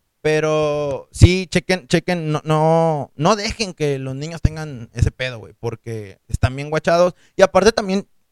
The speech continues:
puede ser una cuestión de terror, güey, porque no sabes quién los está viendo, güey, no sabes a qué momento, no sa-, y ahora que está todo el pedo bien culero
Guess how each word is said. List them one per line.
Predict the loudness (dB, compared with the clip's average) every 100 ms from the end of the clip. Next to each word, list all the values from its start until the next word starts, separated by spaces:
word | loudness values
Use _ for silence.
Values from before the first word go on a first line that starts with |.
| _ 6
puede | 6 8
ser | 6 6 -2
una | -6 -4 -4
cuestión | -2 -2 0
de | -2
terror, | 0 4 4 4
güey, | 2 -2 -4 -8 -8 _ _ -4
porque | 0 0 0 -2 0 0 -4 -6 -6 -6
no | -4
sabes | 0 0 0
quién | -2
los | -2
está | 2 2
viendo, | 4 2 4
güey, | 4 2 0
no | -2
sabes | -2 -2
a |
qué | -4 -6
momento, | -8 -8 -10 -6 -4 -2 -4
no | -10
sa-, | -12 -8
y |
ahora | -4 0 2
que | 2
está | 2
todo | 0 0
el |
pedo | 2 2
bien | 2 6
culero | 8 10 10 6